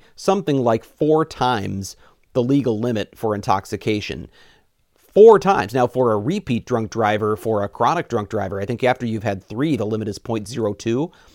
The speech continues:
So that's sixteen times the legal limit. He was trying to start his car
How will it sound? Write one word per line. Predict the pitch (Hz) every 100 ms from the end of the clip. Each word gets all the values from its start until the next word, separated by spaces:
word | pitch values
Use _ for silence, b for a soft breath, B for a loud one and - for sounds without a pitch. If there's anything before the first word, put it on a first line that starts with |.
| b
So | - 143
that's | 156 - -
sixteen | - 202 202 - - 156 143 120
times | 110 156 156 98 95 101 b b b
the | 117
legal | 120 110
limit. | 107 139 131 b b b _ _
He | - 254
was | 285 -
trying | - 160 190 202
to | 151
start | - 175 190
his | 123
car | - 190 247 98 -